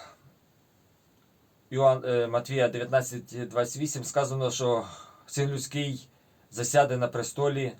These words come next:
слави своєї. Тоді і ви засядете на престолах, щоб судити дванадцять племен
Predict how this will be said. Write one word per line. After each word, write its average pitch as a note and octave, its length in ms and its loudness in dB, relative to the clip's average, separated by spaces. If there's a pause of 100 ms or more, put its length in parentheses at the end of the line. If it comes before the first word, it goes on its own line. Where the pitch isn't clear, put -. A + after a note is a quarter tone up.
(160)
слави B2 380 2
своєї. G#2 360 -6
Тоді A2 260 -10
і B2 80 -4
ви D#3 200 0
засядете C3 580 0
на A#2 120 -4
престолах, B2 600 -4 (180)
щоб - 180 -14
судити A#2+ 440 -6
дванадцять A2 680 -4
племен G#2+ 440 -6